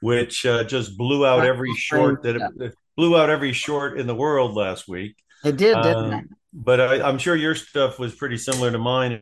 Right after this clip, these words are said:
Speaker 1: in that there was a ton of support in that eighteen thirty area,
Speaker 2: There
Speaker 1: which is pretty
Speaker 2: was.
Speaker 1: much where it went down to. And then, uh,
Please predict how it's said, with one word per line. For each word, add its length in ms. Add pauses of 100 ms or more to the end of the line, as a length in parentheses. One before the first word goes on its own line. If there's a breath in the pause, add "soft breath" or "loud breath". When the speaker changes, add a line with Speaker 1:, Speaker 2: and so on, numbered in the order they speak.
(120)
Speaker 1:
in 140
that 420 (320 soft breath)
there 80
was 140
a 140
ton 480
of 220
support 600
in 80
that 160
eighteen 580
thirty 360
area, 360 (420 soft breath)
Speaker 2:
There 80
Speaker 1:
which 100
is 160
pretty 180
Speaker 2:
was. 180
Speaker 1:
much 80
where 180
it 80
went 220
down 360
to. 320 (300 soft breath)
And 260
then, 400
uh, 480